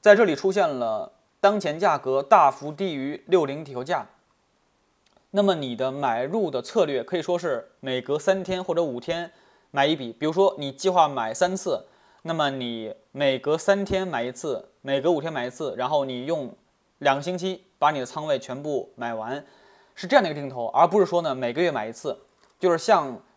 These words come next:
每个月、每个季度买一次的这种定投呢，我个人是不认可的。或者说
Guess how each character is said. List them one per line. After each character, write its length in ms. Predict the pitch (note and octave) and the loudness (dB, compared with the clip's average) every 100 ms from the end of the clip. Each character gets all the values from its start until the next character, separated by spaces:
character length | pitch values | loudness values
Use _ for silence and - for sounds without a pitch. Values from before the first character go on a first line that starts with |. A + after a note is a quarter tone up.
| _ _ | _ _
每 200 | D3 D3 | 0 4
个 80 | E3 | 4
月、 140 | A3+ | 4
每 120 | D#3 C3 | 2 0
个 60 | |
季 160 | C3 A3+ | -2 0
度 100 | F#3+ | 0
买 160 | C3 | 0
一 80 | A#2+ | -4
次 120 | C3+ | -2
的 80 | F3 | -2
这 80 | D3 | -2
种 100 | C#3 | -8
定 160 | C#3+ B2+ | -10 -8
投 140 | A#2 | -8
呢， 80 | A#2+ | -6
我 200 | A#2+ A2 | -2 -2
个 160 | - | 0
人 160 | D3+ C3+ | 0 -2
是 140 | D3+ | -6
不 140 | C3+ E3 | -6 -4
认 120 | D3+ | -4
可 160 | - - | -8 -16
的。 120 | F2 _ _ _ _ _ _ _ _ _ _ _ _ _ | -18 _ _ _ _ _ _ _ _ _ _ _ _ _
或 200 | - C#4+ | 6 6
者 80 | F#3+ | 6
说 400 | A#3 A#3 - | 4 2 0